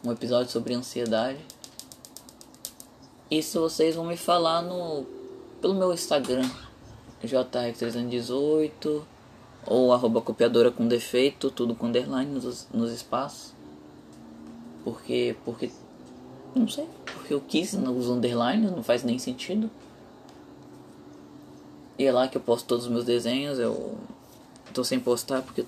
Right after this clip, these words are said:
tô, sei lá, eu tô com preguiça de postar, eu esqueço. E vai sair um desenho de, do Luffy ainda, de várias va-, o-, outras coisas, né? Porque eu desenhei outras coisas, só que eu tô com preguiça de postar. Do Luffy,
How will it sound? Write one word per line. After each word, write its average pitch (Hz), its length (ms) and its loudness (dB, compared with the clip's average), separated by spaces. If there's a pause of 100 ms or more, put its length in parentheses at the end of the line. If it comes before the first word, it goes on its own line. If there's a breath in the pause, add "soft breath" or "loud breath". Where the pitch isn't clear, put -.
(160)
tô, 120 140 0 (420)
sei - 160 -2
lá, - 240 0
eu - 80 -4
tô - 140 -2
com - 80 -12
preguiça 135 440 0
de 123 60 -2
postar, 123 300 -2
eu 143 80 4
esqueço. - 560 -6 (1800 loud breath)
E 196 180 6
vai 196 140 6
sair 196 200 4
um 202 80 4
desenho 175 520 2 (220)
de, 160 240 2
do 135 320 0
Luffy 135 360 2
ainda, 143 300 -6 (340)
de 269 140 2
várias 302 400 2 (300)
va-, - 300 -4
o-, 320 220 -4
outras - 300 -4
coisas, 120 240 0
né? 131 220 -4
Porque 107 340 -4
eu - 80 -4
desenhei 127 260 0
outras 123 280 -2
coisas, 147 280 0
só 143 140 -4
que - 80 -6
eu - 60 -2
tô - 100 -4
com - 80 -18
preguiça - 300 -6
de - 60 -10
postar. - 300 -10 (1600 loud breath)
Do 202 180 8
Luffy, 135 1040 4